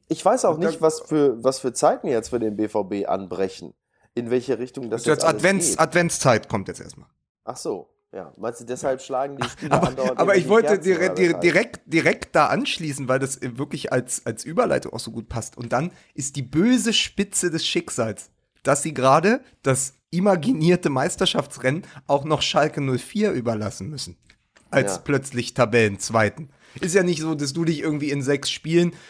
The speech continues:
Speaker 2: irgendwie verabschiedet hast, äh, letztendlich auch aus der, aus der gefühlten Spitzengruppe,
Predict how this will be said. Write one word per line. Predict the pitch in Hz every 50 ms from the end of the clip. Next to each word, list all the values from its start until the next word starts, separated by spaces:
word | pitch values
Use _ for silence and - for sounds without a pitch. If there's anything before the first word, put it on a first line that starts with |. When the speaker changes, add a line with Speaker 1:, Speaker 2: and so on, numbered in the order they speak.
| - -
Speaker 2:
irgendwie | - 156 151 147 147
verabschiedet | 139 147 113 160 - - - 214 190 170 175 -
hast, | 143 147 - - -
äh, | 92 139 139 135 123
letztendlich | 120 131 135 131 - - 127 131 - 165 - 113
auch | 120 -
aus | 117 120 - -
der, | 127 117 113 - -
aus | 120 110 -
der | - 120 113
gefühlten | 101 - - 120 120 - - 151 147 143 143 143
Spitzengruppe, | 143 - - 170 170 - - 214 160 131 120 117 - 139 185 -